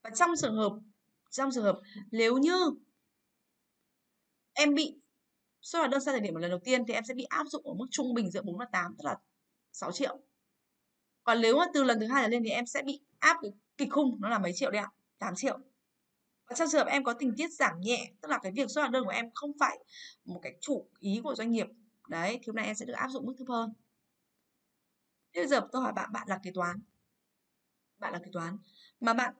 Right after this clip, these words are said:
xuất hóa đơn sai thời điểm, dẫn việc làm cho doanh nghiệp bạn bị nộp phạt sáu triệu. Hôm nay giám đốc yêu cầu trừ vào lương kế toán thì chúng ta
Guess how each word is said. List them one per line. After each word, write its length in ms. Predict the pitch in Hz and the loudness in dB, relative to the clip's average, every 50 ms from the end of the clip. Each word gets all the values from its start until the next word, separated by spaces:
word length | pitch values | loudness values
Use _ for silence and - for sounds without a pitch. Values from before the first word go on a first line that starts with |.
| _ _ _ _ _ _ _ _ _ _ _ _ _ _ _ _ | _ _ _ _ _ _ _ _ _ _ _ _ _ _ _ _
xuất 160 | - - 349 | -8 -2 0
hóa 120 | 339 277 262 | 2 4 4
đơn 140 | 269 277 262 | 4 2 2
sai 140 | 277 269 | 0 -2
thời 100 | 233 202 | -2 -2
điểm, 140 | 180 180 180 185 - - - | -2 -2 -4 -6 -8 -14 -10
dẫn 160 | 247 262 262 | -8 -4 -2
việc 160 | 311 285 - | -2 -2 0
làm 160 | 214 208 196 | 0 0 0
cho 60 | 208 226 | -2 -2
doanh 140 | 247 269 | -2 -2
nghiệp 60 | 262 - | -2 -2
bạn 200 | 196 180 - - _ - | -4 -6 -8 -10 _ -18
bị 120 | 214 - | -14 -10
nộp 140 | - 202 196 - | -8 -8 -6 -6
phạt 80 | 196 190 - | -6 -4 -4
sáu 120 | 185 202 | -4 -2
triệu. 200 | - - - 85 - - _ _ _ _ _ _ _ _ _ _ _ - | 0 0 0 0 -2 -6 _ _ _ _ _ _ _ _ _ _ _ -4
Hôm 60 | 277 | -2
nay 80 | 262 226 | -2 0
giám 180 | 226 214 214 | 0 0 0
đốc 220 | 269 302 311 - - | -2 -2 -4 -6 -6
yêu 140 | 240 254 | -4 -4
cầu 180 | 262 254 214 202 | -2 -2 -2 -2
trừ 160 | 196 - 220 202 | 0 0 2 2
vào 100 | 190 196 | 2 2
lương 160 | 240 240 208 | 2 0 -2
kế 60 | 196 - | -4 -4
toán 160 | - 185 185 | -2 -2 -2
thì 60 | 214 240 | -2 -4
chúng 120 | - 202 196 | -6 -8 -8
ta 80 | 220 | -8